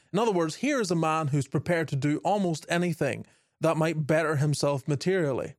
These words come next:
He had no sense of shame, no experience of guilt, and he showed himself to be a deceiver and of his father the devil.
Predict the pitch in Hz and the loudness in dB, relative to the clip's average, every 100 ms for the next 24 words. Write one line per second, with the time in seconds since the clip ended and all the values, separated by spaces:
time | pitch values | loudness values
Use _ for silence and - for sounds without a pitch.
0 | - 175 151 143 147 226 262 247 220 196 | 0 2 2 2 2 2 0 -2 0 -2
1 | - 165 147 143 131 - _ _ 147 208 | 0 0 0 0 -2 -4 _ _ 0 0
2 | 262 - - 220 202 180 170 143 131 139 | 0 -4 -2 0 0 0 -2 0 0 0
3 | 127 - _ _ _ _ - 156 156 151 | -2 -8 _ _ _ _ 0 2 2 0
4 | - 165 165 - - 240 226 190 160 170 | 0 0 0 -2 -2 0 0 0 0 0
5 | 147 165 156 151 143 - 220 220 147 131 | 0 0 2 0 0 -2 0 0 0 0
6 | 123 135 156 156 156 156 147 147 - 170 | -2 -2 0 0 0 0 2 0 0 0
7 | 160 143 131 131 147 147 - - | 2 0 0 0 0 0 -4 -8